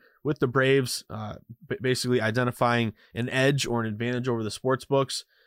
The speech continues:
Uh, also, a lot of system matches here on Atlanta. Uh, number one would be a, um, a road favorite who made the postseason last year.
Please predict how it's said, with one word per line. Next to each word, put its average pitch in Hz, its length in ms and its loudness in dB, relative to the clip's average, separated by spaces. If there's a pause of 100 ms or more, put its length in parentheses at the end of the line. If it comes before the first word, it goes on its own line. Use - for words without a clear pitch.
(300)
Uh, 117 100 -4
also, 190 320 4
a - 140 2
lot 143 220 4
of 175 80 0
system 180 260 -2
matches 175 360 0
here 180 120 2
on 170 80 4
Atlanta. 170 460 2 (360)
Uh, 117 160 0
number 156 260 2
one 156 140 4
would 143 120 0
be 143 220 2
a, 120 300 4
um, 104 420 -4 (220)
a 113 180 -2
road 131 600 4
favorite 156 400 2
who 127 100 0
made 131 240 2
the 127 80 0
postseason 151 540 2
last 185 280 2
year. 214 280 4